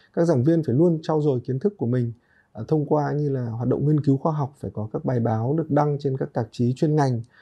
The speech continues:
hoặc là phải có kinh nghiệm làm việc lâu năm trong cái lĩnh vực mình giảng dạy.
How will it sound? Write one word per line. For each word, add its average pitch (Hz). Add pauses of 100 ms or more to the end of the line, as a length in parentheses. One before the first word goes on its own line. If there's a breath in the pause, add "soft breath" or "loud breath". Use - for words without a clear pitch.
(160 soft breath)
hoặc 120
là 113
phải 107
có 110
kinh 151
nghiệm 151
làm 120
việc 123
lâu 151
năm 151
trong 135
cái 135
lĩnh 143
vực 135
mình 113
giảng 104
dạy. 117